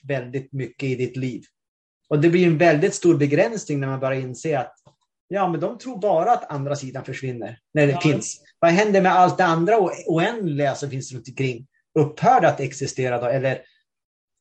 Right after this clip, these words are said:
Speaker 1: är det, det som du ser, är det inte sant? Finns det bara andra sidan? Nej, jag vet ju att allt andra existerar. Så, eh, man kan ju inte säga att de har fel heller, men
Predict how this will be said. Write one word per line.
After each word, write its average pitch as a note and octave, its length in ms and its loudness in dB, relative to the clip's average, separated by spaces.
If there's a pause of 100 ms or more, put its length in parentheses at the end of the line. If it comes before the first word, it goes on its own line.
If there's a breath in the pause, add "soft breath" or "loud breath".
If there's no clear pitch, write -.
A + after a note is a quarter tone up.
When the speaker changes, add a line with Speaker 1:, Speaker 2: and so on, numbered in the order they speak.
(140)
Speaker 1:
är D3 100 -2
det, C#3+ 120 -8
det D3+ 240 2
som C#3+ 300 0
du A#3 280 -2
ser, B2 400 -4 (300)
är C#3 120 -2
det E3+ 80 -2
inte C#3+ 240 -4
sant? - 420 -8 (1000)
Finns A#3 220 -2
det C4+ 80 -2
bara D#3 180 2
andra B2 220 -4
sidan? A#2 400 -8
Nej, C3+ 300 2
jag D3 160 4
vet A3+ 300 2
ju A3+ 40 2
att D#3 140 2
allt C3+ 220 0
andra A#2+ 220 -6
existerar. A#2 580 -6 (460 soft breath)
Så, D#3 320 4
eh, D3 180 6
man D#3 100 0
kan D#3+ 120 0
ju F3+ 60 2
inte G3 100 -4
säga F#3 120 4
att C#3+ 100 0
de C#3 120 -2
har A#2+ 100 -4 (100)
fel E3 260 -2
heller, C3+ 320 -2
men C#3 220 -6